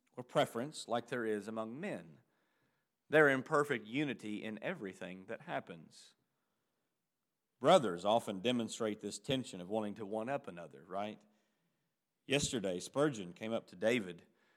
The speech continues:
pulled up his foot, and just yanked his sock off and ran away. One, I was pretty fascinated that he could pull David's leg up while he was standing and yank his sock off.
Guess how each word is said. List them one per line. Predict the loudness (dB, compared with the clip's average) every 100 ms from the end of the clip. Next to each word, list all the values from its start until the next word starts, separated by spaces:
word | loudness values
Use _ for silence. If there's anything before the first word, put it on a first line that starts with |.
| _ _ _ _
pulled | -2 0
up | -2
his | -4 -12
foot, | -2 0 0
and |
just | -8 -2
yanked | 0 0 -2
his | -10
sock | -2 0 0
off | -2 -2 -4
and | -8
ran | -6 -6
away. | -10 -12 -14 -20 _ _ _ _ -20 -20 -20 -20 -20 -20 -20 -20 _ -20 _ _ _
One, | 6 8
I | 10
was | 8
pretty | 4 2 4
fascinated | 8 8 6 0 2
that | 0
he | -2
could | -4 -4
pull | -2 2
David's | 2 2 2
leg | 4 4 4
up | 0 2
while | 2
he | 0
was | -4
standing | 2 2 2 -4
and | 0
yank | 2 2
his | 4
sock | 8 8 8
off. | 4 4